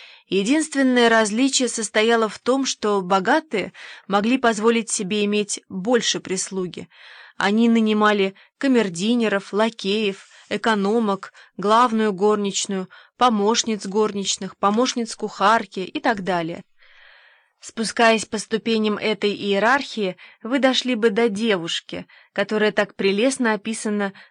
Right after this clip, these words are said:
в очаровательных книгах Барри Пейна «Элиза»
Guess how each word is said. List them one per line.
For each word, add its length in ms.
в 80
очаровательных 800
книгах 480
Барри 340
Пейна 560
«Элиза» 680